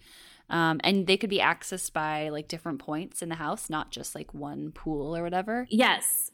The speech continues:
Speaker 2: accessed by a series of pop-up holes and grottos that divers can enter and exit, um, around the property.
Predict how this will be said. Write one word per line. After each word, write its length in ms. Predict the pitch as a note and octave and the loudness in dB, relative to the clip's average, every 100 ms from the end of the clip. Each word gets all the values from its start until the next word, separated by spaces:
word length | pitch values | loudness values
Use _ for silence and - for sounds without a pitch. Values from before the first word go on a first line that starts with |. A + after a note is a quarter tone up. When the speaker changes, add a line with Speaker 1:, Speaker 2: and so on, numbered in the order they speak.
| - | 2
Speaker 2:
accessed 440 | G#3+ G#3+ B3 B3 | 4 4 2 2
by 120 | G#3 | 4
a 120 | F#3 F#3 | 4 2
series 420 | F#3 F#3+ F#3 F#3 | 2 2 2 2
of 120 | F3 | -2
pop-up 400 | - E3+ F3+ E3+ | 0 -2 -2 -2
holes 360 | F3 E3 D#3+ D#3 | 2 2 2 0
and 160 | D3+ | -2
grottos 880 | D3+ D#3 D#3 - D#3+ D3 C#3 - - - - | 0 2 2 0 -2 -2 -2 -2 -4 -6 -2
that 200 | E3 D3+ | -2 2
divers 400 | D#3+ D#3 D3+ D3+ | 2 4 0 -2
can 300 | - D#3 - | -4 -4 -2
enter 280 | D#3+ D#3+ D3+ | -2 0 -2
and 140 | D3 | -2
exit, 560 | - D3 D3+ - - - _ _ _ _ | -2 -2 -4 -6 -6 -10 _ _ _ _
um, 440 | D#3 C#3 C3+ - - _ - | -2 -2 -2 -6 -10 _ -2
around 320 | E3 D3+ D3 | 4 4 4
the 60 | B2+ | -2
property. 640 | - - - - - - | -4 -6 -6 -10 -12 -14